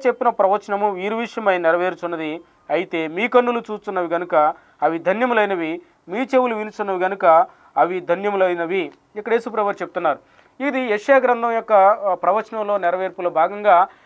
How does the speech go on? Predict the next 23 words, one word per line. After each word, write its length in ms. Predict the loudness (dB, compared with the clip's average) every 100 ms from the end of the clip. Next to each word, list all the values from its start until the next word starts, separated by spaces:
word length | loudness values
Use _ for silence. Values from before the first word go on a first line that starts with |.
| _
వీళ్ళు 440 | 0 4 4 2 -2 _ _ _ 2
చూడటానికి 520 | 4 4 2 0 -6
చూస్తున్నారులే 480 | -8 0 2 2 2
కానీ 460 | 2 2 -2 -4 -10 _ _ 0
అది 460 | 0 0 -2 -4 0
వాళ్ళు, 480 | 2 4 2 -2 -4 -10 _ -4
ఆ, 120 | -2
హృదయపూర్వకంగా 760 | -2 0 0 0 -2 -2 -4 -2
గ్రహించట్లేదు. 720 | -2 -4 -6 -8 -6 -6 -6
వినటానికి 480 | -4 0 0 0
వింటున్నారు 480 | -10 -8 0 0 0
కానీ 260 | -2 -4 -4
అర్థం 280 | -4 -6 -6
చేసుకోవట్లేదు. 680 | -8 -8 -8 -6 -8 -8 2
కావాలనే 680 | 4 6 4 2 0 -2 -6 _ _ -8
వీరి 180 | -6
హృదయం 380 | -4 -4 -4 -6 -6
కొవ్వింది, 560 | -6 -4 -6 -4 -4 -6
వీళ్ళు 180 | -8 -2
కావాలని 480 | 4 6 6 2 -2
దేవుణ్ణి 360 | -4 -4 -4
విస్మరిస్తున్నారు 840 | -8 -8 -10 -8 -2 0 0 -2 -6 _ _ _ -2
అని 340 | 0 -2